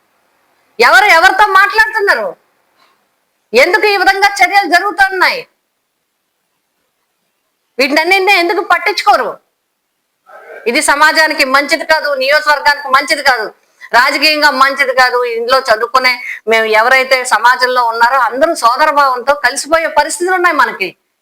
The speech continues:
ఎక్కడ ఎప్పుడు అలాంటివి లేవు మనకి. ఎక్కడెక్కడో చెదురుమదురు సంఘటనలు వచ్చినా దాన్ని సమర్థించి సర్ది పెట్టే విధానమే మన దగ్గర ఉంది తప్ప దాన్ని,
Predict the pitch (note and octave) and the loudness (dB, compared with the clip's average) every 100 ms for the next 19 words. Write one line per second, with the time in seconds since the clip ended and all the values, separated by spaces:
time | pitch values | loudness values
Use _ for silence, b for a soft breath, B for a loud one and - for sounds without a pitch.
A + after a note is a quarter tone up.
0 | - A3 A3+ D#4 E4+ D#4 D#4+ E4 D#4+ F4 | -2 -2 2 0 2 0 2 2 4 0
1 | E4+ E4 C#4 F4+ G4+ C4+ G#3+ F3+ - _ | 0 0 0 0 0 -4 -4 -14 -18 _
2 | _ _ _ A3+ A3+ D#4 D#4 E4 E4 C#4+ | _ _ _ -4 -2 -2 0 -2 0 0
3 | D4+ E4 D#4+ D4+ C#4+ D#4+ D#4+ D#4 E4 E4 | 0 0 0 -2 -2 -2 0 -2 0 0
4 | C4+ C#4 C#4+ C4+ A#3+ C#4 C4+ E4 D4 E4 | 2 0 0 -2 0 0 0 -2 -2 -6
5 | B B B - B3 A3+ D4+ D#4 D#4 D#4 | B B B -2 -2 0 0 0 2 0
6 | A#3 A3+ C4+ E4 F4 E4 D#4 D4 C4+ C4+ | 0 2 2 4 2 2 0 0 0 -2
7 | B3+ B3 A3+ - D#4 C#4+ C#4 C4+ B3+ | -4 -2 -2 0 0 2 -2 -2 -6